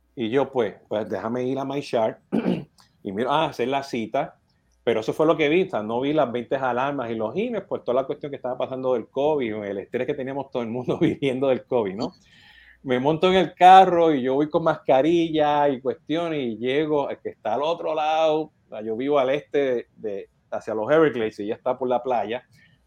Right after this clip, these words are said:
y llego allá a la playa y llegué, y cuando llego veo que no hay nadie. <laughs> Y resulta que sí, eh, la, tenía cita con ella,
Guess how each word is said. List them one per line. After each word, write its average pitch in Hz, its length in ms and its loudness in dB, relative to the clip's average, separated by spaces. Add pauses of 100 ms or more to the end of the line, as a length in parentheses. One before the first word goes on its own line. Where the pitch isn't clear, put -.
(180)
y 120 140 -8
llego 135 260 -2
allá 151 140 0
a 147 40 0
la 151 160 0
playa 147 360 0
y 139 100 -6
llegué, 143 600 -4 (420)
y 113 100 -10
cuando 110 220 -10
llego 175 240 0
veo 123 120 -2
que 147 100 -8
no 143 60 -8
hay 160 100 -6
nadie. 117 360 -6 (840)
<laughs> - 880 -8
Y 123 80 -2
resulta 233 600 2
que 120 160 -4
sí, 226 360 -2 (200)
eh, 110 200 -2
la, 117 380 -2
tenía 113 300 -4
cita 190 280 -2
con 220 180 -2
ella, 175 380 -2